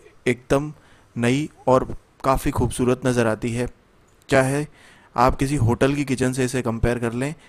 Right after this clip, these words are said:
ये बेहतर ही होगी। अमिताभ बच्चन के घर में हर प्रकार का इंतज़ाम किया गया है, चाहे वो पार्किंग हो या गार्डन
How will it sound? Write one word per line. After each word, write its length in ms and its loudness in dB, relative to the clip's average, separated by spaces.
ये 120 2
बेहतर 340 0
ही 160 0
होगी। 360 -2
अमिताभ 300 2
बच्चन 280 -2
के 100 0
घर 180 -2
में 160 -2
हर 220 -4
प्रकार 380 -4
का 200 -6
इंतज़ाम 560 -2
किया 280 -2
गया 180 -2
है, 260 -4
चाहे 280 0
वो 200 0
पार्किंग 380 2
हो 160 2
या 120 2
गार्डन 440 2